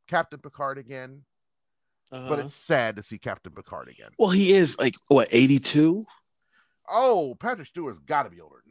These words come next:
Speaker 1: that. Um,
Speaker 2: Let's look. Let's look. How old
Speaker 1: I
Speaker 2: is
Speaker 1: wanna say
Speaker 2: Patrick
Speaker 1: Patrick
Speaker 2: Stewart?
Speaker 1: Stewart has got to be eighty-six, eighty-seven years old, maybe?
Speaker 2: Uh, age. He is,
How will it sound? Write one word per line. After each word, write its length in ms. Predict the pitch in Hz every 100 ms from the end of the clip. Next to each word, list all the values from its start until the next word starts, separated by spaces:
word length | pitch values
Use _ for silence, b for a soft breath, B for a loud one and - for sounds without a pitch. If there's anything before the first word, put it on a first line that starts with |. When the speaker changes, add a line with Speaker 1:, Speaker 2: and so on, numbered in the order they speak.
| 82
Speaker 1:
that. 200 | 67 52 _
Um, 280 | 80 80 69 52 50 _ _ _ -
Speaker 2:
Let's 320 | 147 139 -
look. 280 | 147 90 -
Let's 260 | - 127 -
look. 200 | - - _ -
How 180 | 135
old 220 | 143 139 131
Speaker 1:
I 60 |
Speaker 2:
is 80 | 180
Speaker 1:
wanna 140 | 151
say 60 | 127
Speaker 2:
Patrick 140 | 120 143
Speaker 1:
Patrick 120 | 135
Speaker 2:
Stewart? 180 | 110 62
Speaker 1:
Stewart 320 | - 131 107
has 120 | 95 80 73
got 280 | 127 120 -
to 60 | 85
be 540 | 98 90 85 80 71 _ _ _ _ _ _ _ _ _ _ -
eighty-six, 1400 | 117 113 101 - - - - - _ - - - - _
eighty-seven 640 | 117 110 - - 110 143 147
years 220 | 165 165
old, 320 | 175 196 185
maybe? 380 | 180 202 233 240 _ _ _ _ _ _ _ _ _ _ _ _ 117
Speaker 2:
Uh, 380 | 127 131 131 - -
age. 680 | 131 113 87 69 - -
He 280 | 151 196 202 -
is, 800 | 196 147 120 156 190 - -